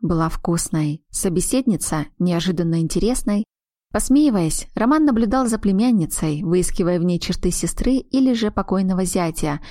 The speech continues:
но так и не находил. Лишь когда им принесли счет, он вспомнил, что забыл забрать Женькины вещи.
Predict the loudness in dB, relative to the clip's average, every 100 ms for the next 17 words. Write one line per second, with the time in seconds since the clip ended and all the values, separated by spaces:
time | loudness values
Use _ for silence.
0 | -20 -10 -2 0 0 -2 -2 0 0 0
1 | 0 -2 -2 0 -2 -2 -6 _ -2 -2
2 | -2 -2 0 0 0 0 0 -2 -2 -2
3 | -4 0 0 0 -2 0 2 0 -2 -8
4 | -4 -2 0 0 0 -2 -2 -2 -2 -2
5 | -2 -2 0 0 -2 -4 -4 -4